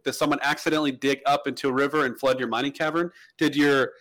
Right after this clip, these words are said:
eccentric artisan blacksmith stop eating one day and sit on the stool for a week, only to go into a murderous rage in, in your town biz-, <laughs> bazaar?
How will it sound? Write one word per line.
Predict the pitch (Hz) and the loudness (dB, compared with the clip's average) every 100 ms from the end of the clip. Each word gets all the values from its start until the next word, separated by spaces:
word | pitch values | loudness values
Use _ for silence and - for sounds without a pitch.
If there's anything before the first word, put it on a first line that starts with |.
| _ _ | _ _
eccentric | - - 180 185 175 | -6 0 0 0 -2
artisan | 139 151 160 139 | 0 0 0 0
blacksmith | 123 143 - 156 | 0 0 -2 -6
stop | - 139 139 | -2 -2 0
eating | 139 139 | -2 0
one | 143 143 | 0 0
day | 151 143 | 0 0
and | 123 | -2
sit | - | -4
on | 135 | -4
the | 127 | -4
stool | - 139 | -4 -6
for | 135 | -4
a | 151 | -2
week, | 147 - | -2 -2
only | 131 131 | -4 -4
to | |
go | 131 131 | -2 -2
into | 127 | -2
a | 117 | -4
murderous | 123 127 120 | -2 -2 -2
rage | 123 123 135 - | -2 -2 -2 -6
in, | 127 120 123 _ - | -6 -8 -10 _ -4
in | 135 123 | -2 -2
your | 117 117 | -4 -4
town | - 127 120 | 0 0 0
biz-, | 117 - - - | -6 -14 -18 -20
<laughs> | - _ | -20 _
bazaar? | - - 135 113 175 160 | -4 -2 -2 -2 -2 -4